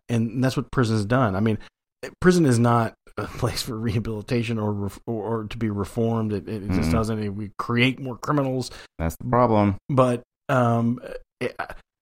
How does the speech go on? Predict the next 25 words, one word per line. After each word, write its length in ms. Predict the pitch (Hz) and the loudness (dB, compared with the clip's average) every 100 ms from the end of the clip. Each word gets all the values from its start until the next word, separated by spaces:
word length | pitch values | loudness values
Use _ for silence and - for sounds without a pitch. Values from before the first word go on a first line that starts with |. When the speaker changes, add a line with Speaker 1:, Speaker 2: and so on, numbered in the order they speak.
| _ _ _ _ _ _ - | _ _ _ _ _ _ -6
Speaker 1:
I, 60 | 104 - 143 | -2 -2 0
I, 140 | 135 139 117 | 0 0 0
I, 120 | 127 - - - | -2 -4 -10 -4
I, 120 | 127 - | -2 2
I'm 120 | 139 | 4
not 160 | 147 123 | 4 2
saying, 380 | 131 117 113 - 117 113 - | 0 0 -2 -6 -12 -14 -8
I, 160 | 110 101 | -4 -4
I 80 | 110 | 0
can't, 300 | 127 117 - - | 2 2 0 -6
I 140 | 117 | -4
can't 200 | 123 127 | 0 0
judge 220 | 110 113 104 | 0 0 0
someone's, 460 | 113 107 98 92 - | -2 -2 -4 -8 -6
um, 500 | 107 101 92 90 90 - _ _ _ 113 | -2 -2 -2 -4 -10 -14 _ _ _ -6
uh, 500 | 101 95 87 87 85 87 98 | -4 -4 -4 -8 -10 -10 -6
genuineness 760 | 113 120 107 95 92 87 82 - | -2 0 -2 -4 -6 -8 -12 -10
when 140 | 107 | -8
it 60 | 92 | -8
comes 220 | 104 98 | -10 -8
to 80 | 101 92 | -8 -6
religious, 640 | 95 95 98 90 90 - | -6 0 0 0 -2 -4
uh, 560 | 90 92 87 85 92 - _ - | -4 -2 -4 -6 -10 -12 _ -12
uh, 200 | 104 73 69 - _ - - - _ _ 127 | -10 -10 -14 -20 _ -20 -20 -20 _ _ -2
awakenings. 720 | 123 123 117 - 90 76 82 | 2 4 4 0 -4 -6 -10